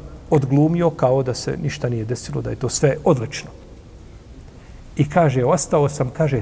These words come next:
tako sa njom petnaest godina živio dok nije umrla. Nikad, kaže, nije osjetila od mene da ja nju prezirem,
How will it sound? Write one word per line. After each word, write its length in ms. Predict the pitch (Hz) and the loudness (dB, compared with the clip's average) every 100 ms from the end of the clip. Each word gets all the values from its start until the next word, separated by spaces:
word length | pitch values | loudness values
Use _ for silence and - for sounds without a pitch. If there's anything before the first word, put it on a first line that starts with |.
| - | 2
tako 340 | 160 156 147 | 0 2 0
sa 260 | - - 147 | 0 2 2
njom 300 | 175 196 214 - - - - - - - - - - - - - - - - - - - - - - - | 2 0 -4 -8 -16 -18 -18 -18 -18 -16 -16 -16 -18 -18 -16 -16 -16 -16 -16 -16 -16 -14 -14 -14 -16 0
petnaest 500 | 190 - 202 170 139 | 0 2 2 2 4
godina 340 | 151 123 107 | 2 2 -2
živio 240 | 104 147 151 | 0 0 0
dok 140 | - | 0
nije 120 | 143 | 0
umrla. 260 | 107 - - - - - - - - - - - - - - - - | 0 -4 -10 -18 -18 -18 -18 -18 -18 -18 -16 -16 -16 -16 -14 -16 0
Nikad, 460 | - 233 311 202 156 | 6 6 6 0 0
kaže, 320 | 220 202 175 | 0 2 4
nije 280 | 190 247 208 | 4 4 4
osjetila 600 | - 262 - 277 269 254 | 4 2 4 0 4 4
od 240 | 196 247 262 | 4 2 4
mene 260 | 302 330 285 - - - - - - - - - - - - - - | 2 2 -4 -10 -14 -16 -16 -16 -18 -18 -20 -20 -20 -20 -20 -20 -6
da 140 | 147 175 | 2 4
ja 160 | 202 | 4
nju 140 | 196 170 | 2 2
prezirem, 600 | 160 175 156 185 180 | 2 2 2 0 0